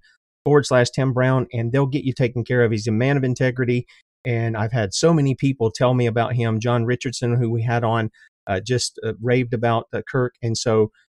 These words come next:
he's a guy you can trust. Give him a call over there. I'll have the number, and I'll have, uh, the link up at the end, at the, in the archive, uh, when we get that up later today. Thanks. Okay, all right. I hope that's helpful. Um, a-, again, I, th-,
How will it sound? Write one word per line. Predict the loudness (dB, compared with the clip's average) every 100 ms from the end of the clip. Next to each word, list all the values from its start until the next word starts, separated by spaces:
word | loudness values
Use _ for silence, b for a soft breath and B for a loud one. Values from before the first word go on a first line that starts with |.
| -6
he's | -2
a |
guy | 2 2
you | 0
can | -4
trust. | 0 0 0 -4 -4
Give | 0
him | 0 -2
a |
call | 0 2 2 2 -2
over | -2
there. | 0 0 0 0
I'll | -2
have | 0 0
the | 0
number, | 0 0 0 0 -2 -4
and | -4
I'll | -4 -4
have, | -4 0 0 -2 _ _ _ -2
uh, | 0 0
the | 0
link | 0 0 0
up | 0 0 -4
at | -10
the | -4 -2
end, | -2 -4 -10
at | -8
the, | -4 -2 -4 -4
in | -4
the | -4
archive, | -2 -2 0 0 0 -4 _ _ _ _ _
uh, | -8 -6
when | -4 -2 -2
we |
get | 0 -2
that | 0 -2
up | -4
later | -4 -4 -4
today. | -8 -10 -12 -18 _
Thanks. | -12 -12 -16 -20 _ _ _ _ _ _ _ _ _ _ _ _ -20 B B B B B
Okay, | 6 6 4
all | 4
right. | 4 6
I | 6
hope | 8 8
that's | 6 4
helpful. | 4 4 6 8 8 8
Um, | 6 6 6 4 0
a-, | -6 -2
again, | 0 4 6 4
I, | 2 0 -2
th-, | -6 -14